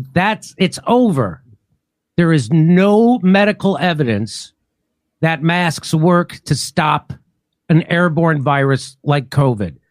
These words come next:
There is, there never was before covid, wh-, which is why Fauci and Rachel Maddow and everybody told you not to wear masks. And then Fauci said he lied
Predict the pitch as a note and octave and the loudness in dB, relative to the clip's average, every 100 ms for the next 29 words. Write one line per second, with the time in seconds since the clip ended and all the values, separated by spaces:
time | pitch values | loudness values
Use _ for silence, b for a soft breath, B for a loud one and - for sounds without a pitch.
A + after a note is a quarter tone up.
0 | _ _ E3 E3 E3 C3 A2 - D#3+ D3 | _ _ -2 0 0 -2 -6 -4 -2 0
1 | D3 E3 D#3+ C3+ C3+ F3+ A#3+ A#3 A3 A#3+ | 0 0 0 2 0 0 0 0 2 0
2 | D4 A#3+ G#3+ F#3+ B3 G#3+ E3 - _ _ | 2 0 2 2 -2 -2 -8 -8 _ _
3 | - D#3 D3 D#3+ E3 E3 - D#3 D#3+ D3 | -4 -2 0 0 0 -2 -2 -2 -2 0
4 | F#3 G3 F3 E3+ D3 F3+ F3+ F3+ F3 D#3+ | 2 2 2 0 0 0 0 2 2 2
5 | D#3 E3 E3+ D#3+ F#3 F3+ E3+ C#3+ C#3 F#3 | 0 0 0 0 0 0 2 0 0 -2
6 | - A#3+ D#3+ C#3 A#2+ G#2+ G#2+ B2 - - | -4 -4 -2 -4 -2 -2 -4 -6 -10 -20
7 | - _ _ _ _ _ _ _ _ _ | -20 _ _ _ _ _ _ _ _ _
8 | _ _ _ _ _ - E3+ D#3+ F#3 B3 | _ _ _ _ _ -4 -2 0 0 2
9 | E3+ F3+ C#3+ _ - F3+ F3+ G#3 G#3+ G#3 | 0 0 -4 _ -4 -2 0 0 0 2
10 | B3+ E4 E4+ E4+ D#4 A#3 D3 G#2+ | 2 2 0 2 2 2 0 -4